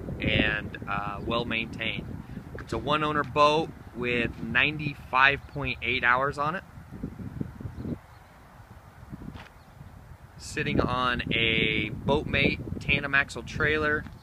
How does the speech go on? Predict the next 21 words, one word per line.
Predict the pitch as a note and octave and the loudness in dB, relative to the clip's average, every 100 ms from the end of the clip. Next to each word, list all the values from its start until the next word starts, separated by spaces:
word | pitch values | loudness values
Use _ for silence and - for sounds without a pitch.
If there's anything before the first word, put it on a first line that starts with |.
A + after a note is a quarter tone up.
| - - - | -18 -18 -12
Uh, | G#2+ G#2+ G#2+ | -4 -2 -2
the | A2 | -4
trailer | - C#3 B2+ | -2 2 4
has | B2 B2 A#2+ A2+ - | 8 8 8 2 -2
tandem | C#3+ C3 | -2 0
disc | C3+ C3 | 0 -2
brakes, | - C3+ C3+ C3 - - - - - - - - - | 0 4 4 4 -4 -10 -12 -14 -16 -16 -20 -18 -14
uh, | G#2 G#2 | -8 -8
s-, | - - - - - | -6 -8 -8 -14 -14
swing | - D#3 D3 | -8 -6 -2
away | C3+ B2 | 0 0
tongue, | - C3 C3 C3 | 0 2 2 0
L | C3 C3+ | 0 0
E | B2+ | 2
D | C3 | 0
lights, | B2 B2 B2 A#2+ - | 4 6 6 2 -4
it | |
has | - A#2+ A#2 | 0 2 2
a | |
spare | - C3 B2 | -2 2 0
tire. | - B2 B2 B2+ | 4 6 6 4